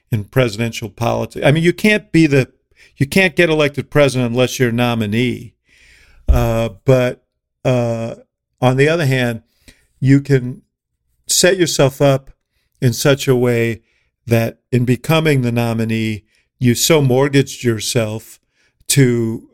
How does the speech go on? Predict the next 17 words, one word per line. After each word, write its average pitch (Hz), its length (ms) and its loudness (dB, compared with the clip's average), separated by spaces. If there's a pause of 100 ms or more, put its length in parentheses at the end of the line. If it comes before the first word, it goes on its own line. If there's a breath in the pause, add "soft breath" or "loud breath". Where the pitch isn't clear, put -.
uh, 120 280 0
some 127 240 -2
of 123 60 -4
the 120 40 -4
more 120 180 -2
extreme 123 400 -2
elements 117 420 -4
of 110 120 -6
your 107 140 -6
party 170 560 0 (400 soft breath)
that 131 380 2
you 143 180 0
can't 196 440 0
make 127 260 -2
that 117 280 -6
pivot. 117 400 -6 (560 soft breath)
A-, 147 200 -2